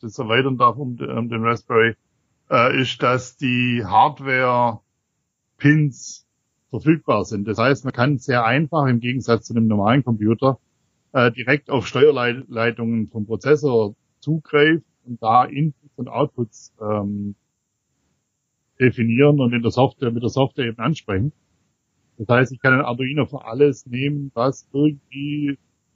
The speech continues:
geht, mein, von irgendwie, äh, ein L-E-D-Würfel, der, der, der ein bestimmtes Muster erzeugt, bis hin zum drei D-Drucker.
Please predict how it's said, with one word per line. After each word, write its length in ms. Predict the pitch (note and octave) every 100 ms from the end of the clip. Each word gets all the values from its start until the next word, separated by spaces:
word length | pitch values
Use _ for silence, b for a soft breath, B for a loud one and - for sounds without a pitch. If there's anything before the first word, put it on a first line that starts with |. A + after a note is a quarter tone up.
| _
geht, 200 | D3 C#3 -
mein, 200 | A#2 B2 _ _ _ _ _ _ _ _ _ _
von 200 | B2 C3+
irgendwie, 460 | B2+ B2+ B2 B2 C3
äh, 420 | B2+ A#2+ A#2+ A#2+
ein 140 | A#2
L-E-D-Würfel, 920 | - B2 B2+ A#2+ B2+ C3+ C#3 C#3+ B2+ A#2+
der, 380 | B2 A#2+ B2
der, 600 | A#2 A#2 A#2 A#2 A#2 A2 - _ _ _ _ _ _ _ _ -
der 160 | A#2
ein 100 | A#2
bestimmtes 380 | A#2 - C3 G2+
Muster 320 | C#3 D3+ D3
erzeugt, 480 | C3 B2 B2+ C3 B2+ _
bis 240 | B2+ B2 -
hin 240 | C3 C3
zum 280 | - B2 A#2+
drei 180 | A2+ A2+
D-Drucker. 680 | A#2 A#2+ A#2+ A2+ G#2 G2+